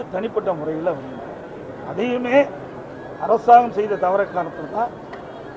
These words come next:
அறுபத்தெட்டு பேர் உயிரிழந்திருக்கிறாங்க. ஒரு இறப்பதற்கு தான் அறுபத்தெட்டு பேர் இறப்பதற்கு முன்பு, முந்தைய நாள் ஒரு சம்பவம் நடக்குது. அந்த சம்பவத்துல அங்க இருக்கிற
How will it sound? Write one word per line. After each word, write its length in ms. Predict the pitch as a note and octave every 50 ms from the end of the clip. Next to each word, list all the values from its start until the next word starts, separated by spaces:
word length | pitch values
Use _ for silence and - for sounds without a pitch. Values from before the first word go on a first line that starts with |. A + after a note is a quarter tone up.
| - F3
அறுபத்தெட்டு 420 | G3+ A3 G#3 G3 G3+ F#3 - F3 E3 F#3+
பேர் 160 | G#3+ G#3+ F3
உயிரிழந்திருக்கிறாங்க. 640 | E3 F3 F3 E3+ D3+ D3 - D3 - C3 A#2+ - - - - - - - - - - - - - - - - - - - - - - - - - - - - - - - - - - - - - - - - - - - - - - - - - - - - F#3+
ஒரு 120 | G#3+ A3 G3+ F#3+ F3 - - - - - - - - - - - - F#3+
இறப்பதற்கு 460 | G#3 B3 B3 - - A#3+ A3 F3+ F#3 F3+ F#3+
தான் 120 | F#3 F3 F3+
அறுபத்தெட்டு 480 | F#3+ G3+ G#3 G#3 G3+ G3+ F#3+ D3 F3 F3 D#3+
பேர் 200 | G3 A3+ A#3+ A3+ - - - E3 F3
இறப்பதற்கு 440 | A3 A#3+ A#3 A3+ G#3+ G3+ - - F3+ E3
முன்பு, 240 | G3 A#3+ B3+ C4 C4+ B3 A3+ F#3 F3
முந்தைய 340 | G3+ B3 C4 C4+ D4 B3+ G#3+ F3+
நாள் 200 | D#3 D3 D#3 F3+ - - - - - - - - - - - - - - - - - - - - - - - - - - - - - -
ஒரு 100 | G#3+ C4 - -
சம்பவம் 300 | G#3 G3 G#3+ A#3 A3+ G3 E3
நடக்குது. 280 | D3+ C#3 B2+ - - - - - - - - - - - - - - - - - - - -
அந்த 120 | A3+ A3+ G#3 - G3+
சம்பவத்துல 460 | G3+ A#3 A#3+ A#3 G#3+ - F#3+ F3+ F#3 G3+ G#3 G#3 - - - - - - - - - - - - - G#3+
அங்க 120 | A#3+ A3 G3+
இருக்கிற 220 | G3+ G3+ A3+ A3